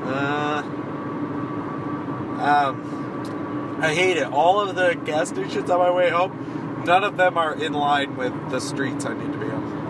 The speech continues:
<coughs> Um, but I'm rambling. Uh, yeah, I'll talk to you soon.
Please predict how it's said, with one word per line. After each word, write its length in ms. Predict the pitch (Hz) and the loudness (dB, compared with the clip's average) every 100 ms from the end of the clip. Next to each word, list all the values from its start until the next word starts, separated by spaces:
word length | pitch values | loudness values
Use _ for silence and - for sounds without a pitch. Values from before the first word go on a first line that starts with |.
| - - - - - - - - - - - - - - - - - 196 - | -4 -4 -4 -6 -6 -6 -6 -6 -6 -6 -6 -8 -8 -8 -2 0 0 -2 -6
<coughs> 40 | - - - - - - - - - - | -6 -8 -8 -8 -8 -8 -8 -8 -8 -6
Um, 460 | 156 170 151 127 - 139 151 151 - - - - - - - - - - - - - - - - - | -2 0 0 -2 -6 -6 -6 -6 -6 -8 -8 -8 -8 -8 -8 -8 -8 -8 -8 -8 -8 -8 -6 -6 2
but 180 | 185 190 | 4 6
I'm 160 | 190 | 4
rambling. 460 | 156 139 135 127 117 - - - - - - - - | 2 -2 -2 -4 -4 -6 -6 -6 -8 -6 -6 -4 2
Uh, 260 | 175 170 156 | 2 2 4
yeah, 180 | 220 151 160 | 4 4 6
I'll 200 | 175 190 | 4 4
talk 260 | - 214 - | 2 -2 -2
to 80 | |
you 60 | 196 | -4
soon. 460 | - 190 190 185 | 0 2 2 0